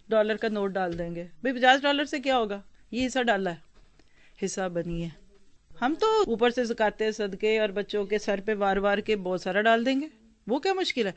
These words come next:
हिस्सा बनिए, अगर हिस्सा बनना है तो डाले, नहीं तो जाए। तो पहली चीज़ जिक्र अस्कार करें, एतसाम बिल्ला में अगर अपने अस्कार बढ़ाएं, हर जिक्र आपकी जुबान पे हो तो जिक्र बढ़ाएं,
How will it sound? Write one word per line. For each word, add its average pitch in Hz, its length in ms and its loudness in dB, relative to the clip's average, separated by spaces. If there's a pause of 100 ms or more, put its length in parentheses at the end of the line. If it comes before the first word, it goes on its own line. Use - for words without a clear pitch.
(240)
हिस्सा 220 260 -2
बनिए, 180 400 -6 (680)
अगर 247 140 2
हिस्सा 269 220 2
बनना 254 260 2
है 294 60 2
तो 285 100 0
डाले, 254 240 4
नहीं 247 140 -2
तो 226 100 0
जाए। 165 220 -4 (680)
तो 208 120 4 (160)
पहली 240 300 8
चीज़ 277 400 0
जिक्र 190 300 -2
अस्कार 208 340 0
करें, 240 240 -4 (500)
एतसाम 196 540 -2
बिल्ला 196 240 -2
में 208 200 -4
अगर 214 200 -8 (840)
अपने 240 260 0
अस्कार 220 320 0
बढ़ाएं, 165 360 -8 (440)
हर 311 380 4
जिक्र 233 520 0
आपकी 240 300 4
जुबान 185 500 -4
पे 185 140 -8
हो 156 120 -8 (320)
तो 262 80 -4
जिक्र 196 320 -4
बढ़ाएं, 160 360 -8